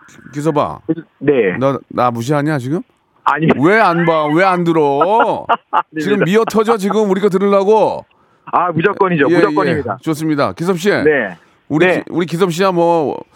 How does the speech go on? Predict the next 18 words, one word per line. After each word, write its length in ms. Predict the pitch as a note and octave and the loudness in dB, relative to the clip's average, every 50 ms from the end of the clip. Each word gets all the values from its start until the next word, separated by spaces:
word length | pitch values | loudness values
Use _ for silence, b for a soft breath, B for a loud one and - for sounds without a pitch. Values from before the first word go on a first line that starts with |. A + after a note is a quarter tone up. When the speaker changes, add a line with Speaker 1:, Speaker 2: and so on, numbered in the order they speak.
| b b b b | b b b b
Speaker 1:
워낙 300 | - C3+ D#3 F#3 F#3 D#3 E3 | -2 0 0 0 0 0 0
또 300 | F3 E3+ E3 D#3+ D#3 D3 | 0 2 2 2 0 0
개인기가 460 | - C#3+ D3 E3 E3+ D#3+ E3 D#3 E3 D3+ | 2 2 2 2 2 0 0 0 0 -2
출중한 400 | - G3 F#3 G#3 A3 G#3+ G3 F3 | -2 -6 -4 -2 0 0 0 2
걸로 160 | E3+ E3 D#3 | 2 2 2
알고 220 | C3 C#3+ C#3+ D#3+ C#3+ | 2 2 0 0 0
있고. 640 | A#2+ G#2+ C#3 C3+ B2+ B2+ C3+ D3+ D#3 D3+ C3 G2+ - | 0 0 -2 0 0 0 0 0 0 0 0 -2 -2
Speaker 2:
아, 240 | F#2 G2+ G2+ F#2+ F2+ | -2 -4 -6 -6 -8
네, 200 | - E2 D#2+ D#3+ | -10 -12 -12 -8
네. 200 | D#3 E3 D#3 D3+ | -6 -6 -4 -2
Speaker 1:
뭐 120 | D#3 D#3+ D3+ | -2 -2 0
매번 300 | C3+ D#3+ F3 F3+ G3 F3 | 2 2 2 2 0 0
말씀드리지만 480 | E3 D#3+ C#3+ D#3 E3+ D#3+ E3 E3 E3+ | 0 0 0 -2 -2 -2 0 0 2
우리 100 | E3 D#3+ | 2 2
옹알스의 600 | D#3+ D3 D#3 E3+ F#3 G3 G3 F#3 D3 D3+ F3 F#3 F3+ | 2 2 0 0 2 0 0 -2 -2 -2 -2 -2 0
그 120 | D#3 E3 | -2 -4
공연을 440 | C#3 - D3+ E3+ F3 F#3 F3+ F#3 F3+ | -4 -2 -2 0 0 0 0 0 0
좀 280 | D#3+ E3+ F3+ E3+ D#3+ | -2 -2 -2 -4 -4